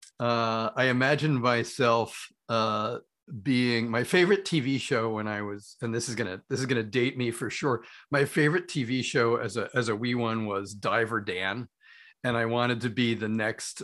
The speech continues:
Jacques Cousteau. Um, m-, but something happened. I ended up going into the, into the world of, of, uh,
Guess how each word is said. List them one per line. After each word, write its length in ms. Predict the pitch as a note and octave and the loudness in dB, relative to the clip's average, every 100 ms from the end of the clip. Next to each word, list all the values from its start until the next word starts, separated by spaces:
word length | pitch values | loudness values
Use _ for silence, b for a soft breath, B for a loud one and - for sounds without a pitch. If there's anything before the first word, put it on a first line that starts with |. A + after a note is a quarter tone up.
| - | -12
Jacques 420 | F2 A#2 A2 - | -4 0 0 -2
Cousteau. 680 | - B2 - - G#2 A2 A#2+ - b b b - | -8 -8 -6 -4 -2 -2 -4 -10 b b b -4
Um, 640 | A#2+ A2+ A2+ A2 G#2+ G#2 G2 _ _ _ _ _ _ | -2 0 0 0 0 -2 -6 _ _ _ _ _ _
m-, 140 | C#3 C3 - | -12 -8 -4
but 460 | A#2+ B2 A#2+ - | -2 0 0 -2
something 360 | - C3+ C#3 B2 | -2 0 0 0
happened. 400 | A2 A#2+ B2+ A#2+ | 0 0 0 0
I 120 | A#2+ | -2
ended 320 | A2+ A#2 A#2 | -2 -2 -2
up 180 | A#2 A2+ | -2 -2
going 300 | A2+ A#2 A#2+ | -2 -2 -2
into 260 | A#2+ A2 A#2 | -2 -2 -2
the, 380 | A2 G#2+ G#2+ - | -2 -4 -6 -4
into 280 | A#2 G#2+ | -4 -4
the 100 | A2+ | -4
world 360 | G2+ G#2+ A2+ A2 | -4 -2 0 -2
of, 220 | G#2+ F#2+ - - | -4 -8 -16 -10
of, 320 | A2+ G2 G2 | -8 -8 -6
uh, 360 | G#2 F#2 F#2 | -4 -4 -6